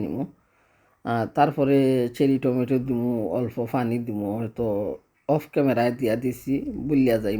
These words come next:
মাঝে মধ্যে। তো কিছু গানও গাই, আসলে মন চায় গান গাইতে, কিছু করার নাই। তো বল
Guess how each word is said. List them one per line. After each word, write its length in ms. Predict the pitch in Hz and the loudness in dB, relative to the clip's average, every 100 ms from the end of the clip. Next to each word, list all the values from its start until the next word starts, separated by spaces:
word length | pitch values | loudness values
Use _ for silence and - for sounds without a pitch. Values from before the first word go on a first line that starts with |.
| 107 | -2
মাঝে 200 | 98 101 | -4 -6
মধ্যে। 300 | 104 95 78 67 _ - _ _ _ _ | -6 -8 -12 -18 _ -20 _ _ _ _
তো 40 | 123 123 | -8 -8
কিছু 160 | 165 170 170 | -2 2 4
গানও 300 | 147 165 170 151 | 6 4 4 4
গাই, 180 | 117 123 - 120 | 2 0 -6 -10
আসলে 340 | 117 131 117 110 104 95 120 | -8 -4 -4 -4 -6 -10 -6
মন 140 | 143 143 139 | -2 -2 0
চায় 160 | 165 - | -2 0
গান 120 | 107 110 | -4 -2
গাইতে, 240 | 104 101 117 | -4 -6 -10
কিছু 200 | - - 127 | -14 -10 -8
করার 260 | 98 98 90 87 | -4 -4 -4 -6
নাই। 120 | - - _ _ _ _ _ _ _ | -10 -18 _ _ _ _ _ _ _
তো 60 | - 135 | -4 0
বল 140 | 147 | 2